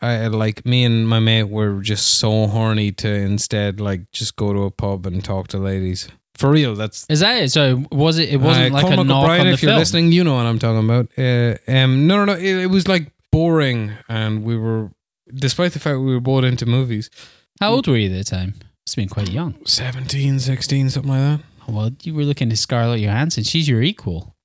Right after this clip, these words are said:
Speaker 1: Yeah, but the cinema was packed, and we were all like, "Let's go to a pub where we can literally talk to ladies and maybe smooch them."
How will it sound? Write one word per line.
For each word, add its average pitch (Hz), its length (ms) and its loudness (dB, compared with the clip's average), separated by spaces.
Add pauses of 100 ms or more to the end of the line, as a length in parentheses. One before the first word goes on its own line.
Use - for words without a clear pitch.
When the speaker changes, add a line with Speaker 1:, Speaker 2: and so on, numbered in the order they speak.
(200)
Speaker 1:
Yeah, 170 240 4
but 160 140 -2
the 131 60 -4
cinema 202 340 4
was 147 180 2
packed, 127 480 0
and 120 140 0
we 131 100 2
were 123 140 2
all 120 180 2
like, 113 280 0
"Let's 131 300 -4
go 127 280 2
to 120 160 2
a 107 60 0
pub 117 320 -2
where 110 120 0
we 110 140 0
can 113 160 0
literally 110 320 -2
talk 113 240 -4
to 107 100 -6
ladies 104 380 -2
and 101 280 -4
maybe 107 340 -4
smooch 110 380 -4
them." 104 180 -6